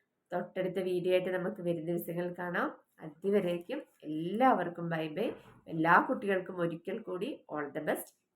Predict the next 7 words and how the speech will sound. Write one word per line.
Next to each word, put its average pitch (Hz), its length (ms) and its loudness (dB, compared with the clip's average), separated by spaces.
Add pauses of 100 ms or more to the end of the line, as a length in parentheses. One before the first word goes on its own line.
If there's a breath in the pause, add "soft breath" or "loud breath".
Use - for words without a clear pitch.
എല്ലാവർക്കും 175 760 4 (440 soft breath)
ഉന്നത 190 440 4
വിജയം 180 380 2
കരസ്ഥമാക്കാൻ 156 680 -6
സാധിക്കട്ടെ. 170 680 -6 (480 loud breath)
പരീക്ഷ 160 360 -2
പേടിയില്ലാതെ, 190 800 -4